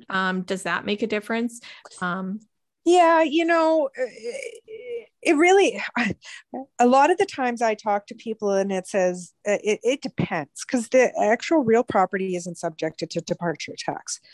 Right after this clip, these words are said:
Speaker 2: So you don't have to sell the home when you move.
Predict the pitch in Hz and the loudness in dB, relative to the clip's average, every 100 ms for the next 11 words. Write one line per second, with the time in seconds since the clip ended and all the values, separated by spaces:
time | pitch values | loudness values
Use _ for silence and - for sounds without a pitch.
0 | - - 294 294 359 226 - 208 196 190 | -20 -2 2 4 4 0 -4 -2 0 0
1 | - 190 - 170 170 _ 165 165 190 180 | -2 0 2 0 0 _ -6 -4 -2 -2
2 | 170 165 170 175 170 151 131 | -2 -4 -2 -2 -2 -2 -6